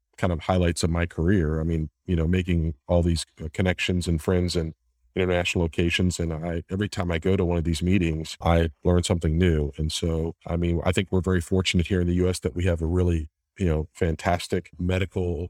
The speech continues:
medicine training, both at the medical school level and certainly in residency,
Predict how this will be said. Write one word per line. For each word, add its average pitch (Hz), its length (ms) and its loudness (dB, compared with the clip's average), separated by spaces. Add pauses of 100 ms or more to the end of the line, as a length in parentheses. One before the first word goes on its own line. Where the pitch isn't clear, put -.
medicine 92 680 0 (320)
training, 101 640 -2
both 95 280 -2
at 87 320 -2
the 85 280 -2
medical 90 340 -2
school - 260 -2
level 87 520 2
and 80 240 -2
certainly 90 380 2
in 80 120 2
residency, 87 520 4